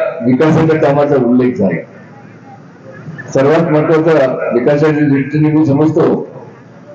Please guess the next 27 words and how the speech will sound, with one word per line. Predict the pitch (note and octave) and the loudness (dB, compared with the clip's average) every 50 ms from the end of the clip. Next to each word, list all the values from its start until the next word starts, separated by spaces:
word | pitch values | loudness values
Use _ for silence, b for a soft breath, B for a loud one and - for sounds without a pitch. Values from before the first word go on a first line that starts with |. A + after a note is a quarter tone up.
| - - - - - - - - - - - - | -20 -20 -20 -20 -20 -20 -20 -20 -20 -20 -6 -2
ते | A#2+ A#2 | 0 2
नांदेड | A2 A2+ A#2 A#2+ C3 D3 D3+ D#3 D3+ | 4 4 4 4 4 4 2 2 2
ते | C#3 D3+ D3+ C#3 - | 2 2 2 2 2
बिदर | - B2+ C3 C3 C#3 D#3 D#3+ D3+ B2+ - D3+ D#3 D#3 D#3 - - - - - - - - - - - - - - - - - - | 0 0 2 2 2 2 2 2 2 0 0 -2 -4 -4 -6 -10 -14 -18 -20 -20 -20 -20 -20 -20 -20 -20 -20 -20 -20 -20 -6 -2
पहिल्या | C3 C3 C#3 D3+ D#3+ F#3 F#3 F3+ | 0 2 2 2 2 2 2 2
क्रमांकावर, | E3 D3+ C#3+ C3+ C#3+ C#3 C3+ C3+ B2 A2+ A2 G#2+ A2 | 2 2 2 2 2 2 2 2 2 2 0 0 0
कारण | A#2+ A#2+ B2 A#2 A2+ | 0 0 2 2 2
लवकर | B2 B2 C3 - E3 D#3+ | 2 2 2 2 2 2
होणार | D3 C#3 C3+ C3+ C3 B2 | 2 2 2 2 2 2
आहे | B2 A2 | 2 0
तुम्हाला | G2+ G2+ G2 F#2 E2+ F2 | 0 -2 -2 -2 -2 -4
माहिती | F2 F2 E2+ E2+ - G2 | -6 -8 -10 -8 -4 -2
आहे. | G2 G#2+ | -2 0
मी | A2+ B2+ C3 | 0 2 2
इंजिनियर | B2+ B2+ A#2+ C3 C3+ C3+ C#3 C#3+ C#3 C3+ | 2 2 2 2 2 2 2 2 2 2
आहे, | C3 C3 C3 B2+ | 2 2 2 0
प्रशासनामध्ये | B2+ - A2+ A2+ - C3+ C3+ C3 C#3 C#3 C#3+ C#3 C#3 C#3 C#3 | 0 -2 -2 0 0 0 0 0 0 0 0 0 0 0 2
होतो. | C#3 C#3+ D#3+ D#3+ F3 - - G3+ G#3+ - - - - - - - - - - - - - - - - - | 2 2 2 2 2 0 0 0 -2 -6 -10 -16 -20 -20 -20 -20 -20 -20 -20 -20 -20 -20 -20 -10 -4 0
रेल्वेमध्ये | G#2+ A#2+ B2+ C3+ D3+ E3+ F3+ F#3 F3+ F3 F3 E3+ F3+ F3+ | 2 2 4 4 4 4 2 2 2 2 2 2 2 2
वेळ | E3 - B2 C#3+ D#3+ E3 D#3 | 2 2 2 2 2 4 4
लागणार | D3+ B2+ A#2+ G#2+ G#2+ G#2 G2 F#2+ F#2+ | 2 2 2 2 2 0 0 0 -2
तुम्हाला | F#2+ F#2+ F2+ F2+ | -2 -2 -2 -2
माहिती | F2+ F2 F#2 F2 - F2+ G#2 | -2 -4 -6 -8 -6 -2 -2
आहे. | G#2+ G#2+ A2 | 0 0 2
रेल्वे | A2+ A2+ B2 C3 | 0 2 2 0
प्रकल्प | B2+ B2 B2 B2 C#3 C3+ B2 A#2+ | 0 0 0 0 0 0 0 0
मंजूर | A#2 A#2 A#2+ A#2+ C3 C3+ C3+ | 0 0 0 0 2 2 2